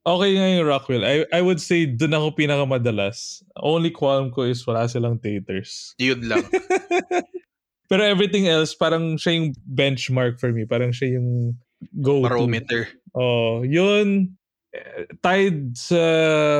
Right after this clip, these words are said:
Speaker 1: Promenade ng Green Hills. Pero mas bago
Speaker 2: Yung
Speaker 1: sa s-
Speaker 2: gusto ko rin dun.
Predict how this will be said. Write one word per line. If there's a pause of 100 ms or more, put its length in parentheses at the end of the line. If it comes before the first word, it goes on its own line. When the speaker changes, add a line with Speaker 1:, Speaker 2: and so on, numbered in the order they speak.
(160)
Speaker 1:
Promenade
ng
Green
Hills.
Pero
mas
bago
Speaker 2:
Yung
Speaker 1:
sa (100)
s- (680)
Speaker 2:
gusto
ko
rin
dun.